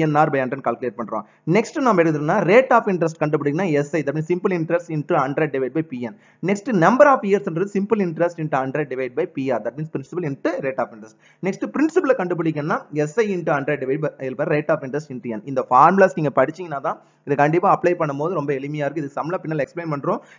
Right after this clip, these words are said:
இந்த பார்ட்டை வந்து பாத்தீங்கன்னா, ஃபார்முலாஸ் again சொல்ற மாதிரி நம்ம அல்ஜிப்ரா எடுக்கும்போதே சொல்லியிருக்கோம். ஃபர்ஸ்ட் ஃபார்முலாஸ் go through பண்ணி தான் நெக்ஸ்ட் சம் கேட்போம். அதே மாதிரி காம்பவுண்ட் இன்ட்ரெஸ்ட் ரொம்ப, ரொம்ப முக்கியமான பார்ட். அதுக்கு முதல்ல சிம்பிள் இன்ட்ரெஸ்ட் அதோட அப்ளிகேஷன் தெரிஞ்சா தான் காம்பவுண்ட் இன்ட்ரெஸ்ட் புரியுன்றதுக்காக தான் இவ்வளவு தூரம் சொல்றோம். வாங்க நெக்ஸ்ட் பார்ட் பார்க்கலாம். Look at that. நெக்ஸ்ட் நம்ம பார்க்கக்கூடியது பாத்தீங்கன்னா,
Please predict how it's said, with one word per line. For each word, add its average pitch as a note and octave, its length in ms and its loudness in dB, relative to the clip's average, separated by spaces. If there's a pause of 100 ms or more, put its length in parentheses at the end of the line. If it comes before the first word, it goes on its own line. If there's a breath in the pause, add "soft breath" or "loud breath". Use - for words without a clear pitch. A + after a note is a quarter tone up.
(100)
இந்த A3 220 0 (100)
பார்ட்டை E3 340 2
வந்து D#3+ 180 -2
பாத்தீங்கன்னா, D#3 340 -2
ஃபார்முலாஸ் D3 480 2
again F3 240 0
சொல்ற E3 220 -2
மாதிரி E3 160 -4
நம்ம C#3+ 140 -2
அல்ஜிப்ரா F3 340 2
எடுக்கும்போதே D3+ 340 -2
சொல்லியிருக்கோம். C#3+ 340 -8
ஃபர்ஸ்ட் D3 300 -2
ஃபார்முலாஸ் D#3+ 480 2
go D3 100 -4
through D3 220 -8
பண்ணி C#3 140 -10
தான் E3+ 100 -8
நெக்ஸ்ட் D3 240 -12
சம் B2+ 180 -12
கேட்போம். B2+ 320 -10
அதே C3+ 140 -10
மாதிரி D3 200 -6
காம்பவுண்ட் F3+ 420 2
இன்ட்ரெஸ்ட் E3 300 -4
ரொம்ப, D#3 140 -2
ரொம்ப E3+ 140 -4
முக்கியமான E3+ 420 -4
பார்ட். A#2+ 140 -4 (260 soft breath)
அதுக்கு D3 220 2
முதல்ல G3+ 180 6
சிம்பிள் G#3+ 300 0
இன்ட்ரெஸ்ட் F3 340 -2
அதோட D#3 180 0
அப்ளிகேஷன் D#3+ 420 -4
தெரிஞ்சா C#3+ 260 -6
தான் G3+ 120 -10
காம்பவுண்ட் D3 300 -2
இன்ட்ரெஸ்ட் D3+ 220 -8
புரியுன்றதுக்காக C3 500 -8
தான் F3+ 140 -6
இவ்வளவு C3 180 -8
தூரம் C3+ 180 -8
சொல்றோம். A#2+ 260 -4 (220 soft breath)
வாங்க D3 260 2
நெக்ஸ்ட் - 180 -8
பார்ட் D3+ 180 2
பார்க்கலாம். - 240 -4 (280 soft breath)
Look F3+ 160 8
at D3+ 80 -2
that. C#3+ 180 8 (280 loud breath)
நெக்ஸ்ட் A#3 260 2
நம்ம G3+ 220 8
பார்க்கக்கூடியது D#3 380 -2
பாத்தீங்கன்னா, C#3+ 340 -2